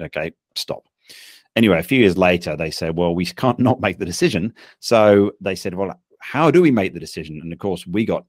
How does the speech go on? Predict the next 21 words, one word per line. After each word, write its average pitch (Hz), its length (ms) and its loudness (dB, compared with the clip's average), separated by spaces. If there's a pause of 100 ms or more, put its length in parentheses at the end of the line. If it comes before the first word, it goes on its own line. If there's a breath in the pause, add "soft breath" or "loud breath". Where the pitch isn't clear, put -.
(120)
engaged 85 500 -4
in 82 60 -8
the 76 60 -10
conversation 80 800 -6
and 78 100 -10
started 78 360 -8
to 82 100 -16
say, 85 200 -4
"Well, 82 440 -4
it's 90 160 -10
how 101 200 -6
you 98 160 -2
make 104 280 0
the - 80 -14
decision 80 380 -8
that's - 160 -16
more 82 160 -8
important 76 380 -8
than 73 120 -10
the 76 60 -10
decision." 73 480 -14